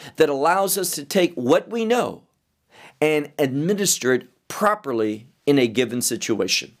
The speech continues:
That's what wisdom is. The ability to take knowledge and, and utilize it in the right way, in the right situation, at the right time. We are so dependent upon wisdom.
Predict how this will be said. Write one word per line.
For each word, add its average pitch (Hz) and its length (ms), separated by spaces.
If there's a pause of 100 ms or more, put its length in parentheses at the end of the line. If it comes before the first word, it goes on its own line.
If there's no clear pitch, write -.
That's 220 200
what 185 200
wisdom 190 380
is. - 380 (460)
The 175 160
ability 165 600
to 160 120
take - 460
knowledge 202 960 (560)
and, 147 280
and 147 200
utilize 151 720
it - 220 (580)
in 131 140
the 113 100
right 135 420
way, 110 480 (300)
in 151 100
the 123 140
right 139 340
situation, 131 840 (160)
at 120 140
the 113 100
right 107 380 (140)
time. 107 340 (500)
We 135 240
are 123 140
so 185 480
dependent 147 720 (140)
upon 117 680
wisdom. 120 540